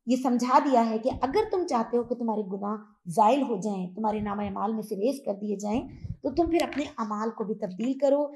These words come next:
अल्लाह खुशखबरी देते हैं, "मैं तुमको ऐसे बागों में दाखिल करूँगा जिनके नीचे नहरें बहती होंगी, मगर इसके बाद जिसने तुम में से इनकार की रविश अख्तियार की, तो दर हकीकत उसने सवा सबील गुम कर दी।"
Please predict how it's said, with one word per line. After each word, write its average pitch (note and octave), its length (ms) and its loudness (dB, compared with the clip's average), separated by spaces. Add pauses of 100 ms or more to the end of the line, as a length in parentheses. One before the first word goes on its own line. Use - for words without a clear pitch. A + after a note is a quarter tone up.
(320)
अल्लाह A#3+ 200 4
खुशखबरी A#3+ 480 0
देते D4+ 240 -2
हैं, D#4+ 100 2
"मैं D4 120 2
तुमको C4 220 0
ऐसे B3+ 180 2
बागों G#3+ 260 2
में B3+ 140 -4
दाखिल A3 280 -2
करूँगा A#3 360 -2 (460)
जिनके D4+ 300 0
नीचे B3+ 280 -2
नहरें B3 300 0
बहती B3 300 0
होंगी, A#3 300 -2 (400)
मगर B3+ 220 6
इसके A#3+ 280 0
बाद G#3 320 4
जिसने A3+ 280 -2
तुम A3+ 180 -4
में A3+ 120 0
से G#3+ 200 -2 (540)
इनकार C#4 600 4
की F4 120 2
रविश A#3+ 280 4
अख्तियार A3 500 0
की, B3+ 180 2 (400)
तो C#4+ 60 0
दर B3 220 2
हकीकत B3+ 480 -2
उसने A3+ 240 -6
सवा G#3+ 300 0 (220)
सबील G3 480 -2
गुम A#3 200 2
कर - 200 -8
दी।" - 180 -18